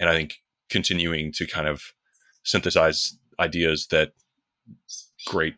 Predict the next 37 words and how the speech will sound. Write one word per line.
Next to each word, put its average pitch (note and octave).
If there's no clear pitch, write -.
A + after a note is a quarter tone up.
thinkers E2
and, D#2+
and E2
practitioners D#2
have D2+
produced E2
and D2+
package F2+
them D#2+
up E2
into E2+
these E2+
time F2
capsules D#2
that E2
can E2
get -
thrown D#2+
forward E2
into D#2+
the D#2+
future F2
and D#2
help E2
people D#2+
become E2
better E2
and E2
make D#2+
better E2
decisions E2+
and D#2+
build E2
better E2
lives. D#2+
Like, E2
that's, -